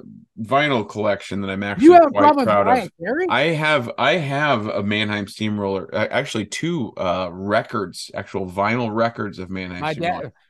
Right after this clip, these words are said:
Speaker 2: I'm pretty
Speaker 1: And
Speaker 2: sure LaRue has the same thing.
Speaker 1: a couple of those, I actually do a pretty outstanding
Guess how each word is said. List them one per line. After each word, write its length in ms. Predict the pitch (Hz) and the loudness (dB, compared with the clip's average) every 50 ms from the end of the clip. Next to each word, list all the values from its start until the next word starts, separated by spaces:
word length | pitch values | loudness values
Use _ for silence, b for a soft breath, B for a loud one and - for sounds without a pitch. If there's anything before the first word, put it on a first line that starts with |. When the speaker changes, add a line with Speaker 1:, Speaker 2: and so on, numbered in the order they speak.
| _ - | _ -16
Speaker 2:
I'm 100 | 156 139 | -16 -8
pretty 180 | - 214 247 262 | -2 0 2 2
Speaker 1:
And 80 | 254 | 4
Speaker 2:
sure 120 | 254 240 214 | 4 2 2
LaRue 320 | 190 190 190 208 220 202 | 2 2 2 4 4 4
has 220 | 180 180 170 143 | 2 0 -2 -6
the 100 | 135 156 135 | -10 -16 -10
same 240 | - 180 180 170 156 | -8 -8 -8 -6 -8
thing. 300 | - 160 135 113 95 - _ | -8 -8 -8 -10 -12 -6 _
Speaker 1:
a 100 | 120 117 | -2 -2
couple 380 | - - 165 202 - - 208 170 | 0 0 0 0 2 2 2 2
of 100 | 135 113 | 4 2
those, 340 | 117 117 113 110 107 - - | 2 2 0 0 -2 -6 -6
I 180 | - 110 113 113 | -2 0 2 2
actually 360 | 110 113 113 - - 113 104 | 2 0 0 -2 -2 -2 -2
do 400 | 92 107 107 104 104 104 98 98 | -2 -2 -2 -2 0 -2 -2 -4
a 160 | - - - | -6 -8 -12
pretty 360 | - - - 156 143 131 117 104 | -14 -8 -6 -2 0 0 0 0
outstanding 880 | 101 98 101 - - - - 110 110 110 110 107 104 95 95 92 87 | 0 -2 -2 -8 -8 -4 -2 0 0 0 0 0 -2 -4 -4 -6 -10